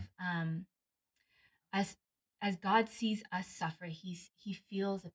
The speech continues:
Speaker 2: pain that we are enduring. And yet I almost want to say that he might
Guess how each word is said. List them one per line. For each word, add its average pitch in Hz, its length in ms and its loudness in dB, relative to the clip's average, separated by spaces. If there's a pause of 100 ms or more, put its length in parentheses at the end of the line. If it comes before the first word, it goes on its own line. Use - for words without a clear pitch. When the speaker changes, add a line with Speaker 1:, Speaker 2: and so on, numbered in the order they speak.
Speaker 2:
pain 175 220 -6
that 165 240 -4
we 170 160 -2
are 156 200 -4
enduring. - 680 -10 (480)
And 202 100 2
yet 208 160 4
I 208 120 4
almost 233 340 4
want 208 220 0
to 196 340 -2 (260)
say 214 140 -2
that 240 220 0
he 202 100 -2
might 185 300 0